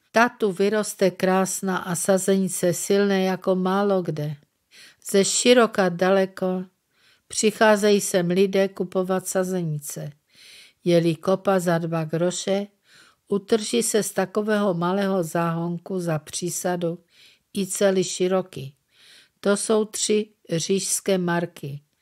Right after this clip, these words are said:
a na rakouské peníze jeden zlatý a osmdesát krejcarů. Když se všechna přísada vytrhá,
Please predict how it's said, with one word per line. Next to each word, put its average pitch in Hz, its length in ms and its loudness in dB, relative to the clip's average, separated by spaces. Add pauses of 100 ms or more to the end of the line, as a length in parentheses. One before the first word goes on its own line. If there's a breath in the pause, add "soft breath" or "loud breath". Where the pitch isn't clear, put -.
(540 soft breath)
a 175 140 -4
na 170 180 0
rakouské 208 600 0
peníze 185 600 0
jeden 180 460 2
zlatý 175 640 -4 (1120 soft breath)
a 196 260 -6
osmdesát 226 760 0
krejcarů. 156 800 -2 (840 soft breath)
Když 220 180 0
se 254 180 4
všechna 254 480 -2
přísada 190 680 -2
vytrhá, 160 720 -4